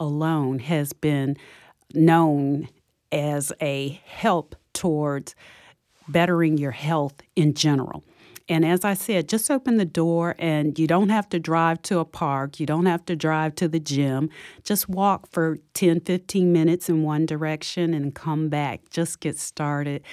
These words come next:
And visit us at senior planet dot org and see some of the things we're doing. Uh, they have, like I said, those free classes. They also have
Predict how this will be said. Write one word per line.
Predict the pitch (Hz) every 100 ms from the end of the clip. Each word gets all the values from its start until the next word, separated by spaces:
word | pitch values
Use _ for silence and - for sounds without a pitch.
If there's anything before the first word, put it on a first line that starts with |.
| - -
And | 247
visit | 247 269 254 190
us | 170 165 -
at | 156 147 -
senior | - 196 170 160
planet | 175 180 160 160 160
dot | 151 147 -
org | 196 220 170 160 -
and | 180 156 151 147 147 - _
see | - - 220
some | 196 214 190
of |
the | 160
things | 156 - 170 165 156
we're | 156 147
doing. | 143 151 151 147 143 - - - - _
Uh, | 165 143 139 -
they | 151 165
have, | 147 170 156 156
like | 156 151
I | 135
said, | - 165 151
those | 147 147
free | - 160 156
classes. | - 190 170 170 170 202 185 180
They | 165 160
also | 160 285 - 220
have | 175 165 156